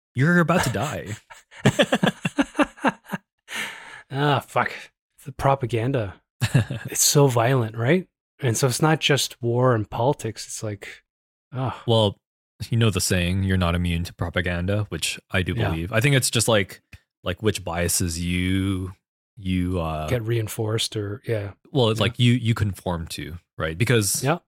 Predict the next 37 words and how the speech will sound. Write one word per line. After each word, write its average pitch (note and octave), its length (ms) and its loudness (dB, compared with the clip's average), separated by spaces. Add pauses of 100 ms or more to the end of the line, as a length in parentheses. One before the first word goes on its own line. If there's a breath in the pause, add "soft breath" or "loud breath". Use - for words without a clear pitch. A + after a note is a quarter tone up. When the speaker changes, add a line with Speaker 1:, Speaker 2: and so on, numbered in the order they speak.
(140)
Speaker 1:
I'm A#2 200 4
aware D#2 560 -4 (560)
of, D#2+ 340 -8
uh, D2 240 -8
the A2 140 -6
propaganda F2+ 640 -4
I'm F2 220 -6
subjected G#2+ 520 -4
to, C3 200 -4
whether F2+ 400 -4
it's - 280 -8
Speaker 2:
Hmm. G#2+ 180 -6 (640)
Speaker 1:
between, F2+ 320 -6
like, E2 180 -6 (100)
the - 140 -10
left E2+ 280 -4
or F2 60 -6
the D#2+ 100 -8
right. D#2+ 320 -8 (380)
It's A2 140 -2
just - 180 -2 (220)
what F#2+ 220 0
I F2 180 2
choose D2+ 640 -8 (140)
because D#2 460 -12
what F2 120 -4
I D#2 100 -6
think E2 220 -12
it, D2 180 -14 (260)
it's, - 320 -8 (600)
is F2 180 -4
better D#2 460 -8 (160)
for D2+ 560 -10 (480)
society E2 420 -4
or D2 60 -10
whatever, D2+ 440 -10
right? F2 200 -4